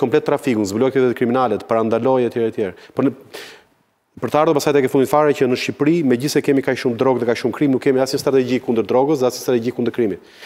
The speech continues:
Pra nga pikpamja e politikave publike, qeveria është pothuajse inekzistente, nuk ka asnjë strategji, nuk ka asnjë plan, nuk ka asnjë analizë. Për shembull, gjithë këto që ne diskutojmë në studiot,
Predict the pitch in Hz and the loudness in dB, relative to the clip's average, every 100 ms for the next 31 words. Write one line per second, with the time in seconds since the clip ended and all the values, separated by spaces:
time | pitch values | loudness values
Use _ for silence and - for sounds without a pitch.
0 | - - 123 120 117 120 156 151 143 139 | -10 0 2 2 0 0 2 4 2 2
1 | 131 131 123 120 117 160 147 135 120 139 | 2 2 2 0 0 0 0 0 2 2
2 | 151 151 - - - 139 - - - - | 2 -2 -8 -14 -2 -2 -2 -12 -20 -6
3 | 123 156 143 147 135 120 - 117 98 135 | -2 0 2 4 4 2 0 0 0 0
4 | 139 147 143 139 135 131 98 85 - _ | 2 0 0 -2 0 0 -2 -6 -12 _
5 | _ 127 123 139 - 139 127 87 82 - | _ -2 2 2 0 -2 0 -2 -4 -16
6 | _ _ _ _ 131 - 151 147 151 143 | _ _ _ _ 0 2 2 4 2 2
7 | 135 135 139 98 - - - - 147 135 | 2 2 2 2 -4 -10 -10 2 4 4
8 | 117 107 160 - 170 160 147 127 135 147 | 0 -2 -2 0 0 2 0 0 2 4
9 | 135 131 - 131 131 170 | 4 2 0 2 2 0